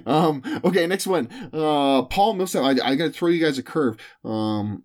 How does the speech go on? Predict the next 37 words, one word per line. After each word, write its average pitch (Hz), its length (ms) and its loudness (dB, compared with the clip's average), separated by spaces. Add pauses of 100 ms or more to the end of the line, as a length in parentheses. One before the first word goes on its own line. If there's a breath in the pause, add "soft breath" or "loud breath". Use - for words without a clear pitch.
(120)
'cause 123 140 -4
Paul 156 260 0
Millsap, 143 340 0
I 110 60 -4
think, 131 200 -4
is 117 120 -2
kind 135 180 -4
of 120 60 -2
a 107 60 -8
tough - 260 -6
one, 104 160 -2
'cause - 100 -12
you 123 80 0
don't 123 140 2
know. 123 180 4
A 110 40 2
lot 117 180 2
of 127 80 -2
people 131 180 -2
might 123 160 0
ask 120 260 -4
him 120 120 -6
some 117 140 -10
questions, 147 600 -2 (240 loud breath)
but 131 80 -8
at 123 80 -2
the 127 60 -6
same 143 260 -4
time, 123 320 -2
he's 120 160 -4
kind 123 240 -4
of 117 60 0
a, 110 160 -2 (320 loud breath)
uh, 120 160 2
not 123 180 4
a 117 80 4
very, 117 360 2